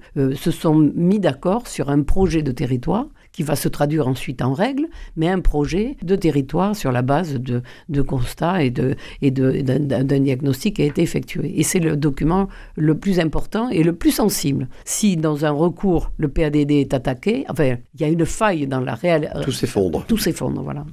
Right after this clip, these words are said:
Speaker 1: C'est
Speaker 2: Non,
Speaker 1: le
Speaker 2: c'est
Speaker 1: motif de
Speaker 2: vraiment
Speaker 1: l'annulation.
Speaker 2: ça. Voilà.
Speaker 1: Ensuite, il y a les, des, les, des O A P. Des O A P, c'est des,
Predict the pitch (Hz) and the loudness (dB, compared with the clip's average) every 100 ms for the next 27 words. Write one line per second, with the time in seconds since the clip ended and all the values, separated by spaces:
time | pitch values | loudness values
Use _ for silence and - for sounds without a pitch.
0 | - 156 156 147 147 - 196 175 151 156 | -8 -4 -2 0 -2 -2 -4 -4 -4 -4
1 | 143 - 180 202 247 170 170 160 151 - | -6 -4 0 2 0 -2 0 0 -2 -6
2 | - 165 180 - 180 165 165 185 175 165 | -16 -4 -2 0 0 0 0 0 2 0
3 | 156 277 294 170 160 160 156 294 - 151 | 0 -2 -2 -2 0 -2 -2 -6 -4 -2
4 | 151 | -2